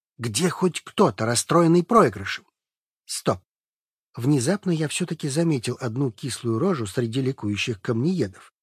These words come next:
Им оказался тот самый ушлый шахтёр, первым сообразивший начать приём ставок на бой.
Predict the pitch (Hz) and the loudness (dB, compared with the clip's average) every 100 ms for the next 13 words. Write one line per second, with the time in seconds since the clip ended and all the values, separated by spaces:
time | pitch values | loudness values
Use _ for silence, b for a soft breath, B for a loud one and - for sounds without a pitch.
0 | _ _ - 208 - 151 151 139 180 - | _ _ -2 -2 -2 -4 -2 -2 -2 -2
1 | 143 143 131 - 202 202 175 - 175 - | -4 -4 -4 -2 2 2 2 -2 -8 -2
2 | 175 - 196 - - 233 123 92 _ _ | -2 0 -2 -2 0 2 2 0 _ _
3 | _ - 240 175 127 113 - 127 113 117 | _ -2 2 4 2 2 2 2 2 2
4 | 107 196 - 214 123 - 143 - 120 120 | 2 0 0 0 0 0 -2 0 2 2
5 | 127 - 107 104 - 131 120 90 | 0 -2 -2 -2 -2 0 0 -4